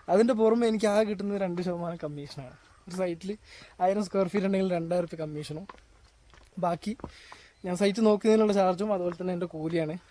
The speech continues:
ഞാൻ എടുക്കുന്നത്. അതുകൂടാതെ ഒരു വർക്കിൽ ആകെ പത്ത് ശതമാനമാണ് അവൻ മേടിക്കുന്നത്, അതിൽ രണ്ട് ശതമാനം എനിക്ക് തന്ന ബാക്കി എട്ട് ശതമാനം. പൂക്കും വരവും കാര്യങ്ങളും എല്ലാം കൂടി തീർന്നു കഴിഞ്ഞാൽ ഒരു അഞ്ച് ശതമാനം അങ്ങനെ പോകും. ഏ, അങ്ങോട്ട് പോയി ഇങ്ങോട്ട്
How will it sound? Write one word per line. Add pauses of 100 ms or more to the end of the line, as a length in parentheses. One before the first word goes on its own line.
(300)
ഞാൻ
എടുക്കുന്നത്. (1400)
അതുകൂടാതെ (460)
ഒരു
വർക്കിൽ (420)
ആകെ
പത്ത്
ശതമാനമാണ് (560)
അവൻ
മേടിക്കുന്നത്, (120)
അതിൽ (100)
രണ്ട്
ശതമാനം
എനിക്ക്
തന്ന
ബാക്കി
എട്ട്
ശതമാനം. (720)
പൂക്കും
വരവും
കാര്യങ്ങളും
എല്ലാം
കൂടി (180)
തീർന്നു
കഴിഞ്ഞാൽ
ഒരു
അഞ്ച്
ശതമാനം
അങ്ങനെ
പോകും. (960)
ഏ, (720)
അങ്ങോട്ട്
പോയി
ഇങ്ങോട്ട്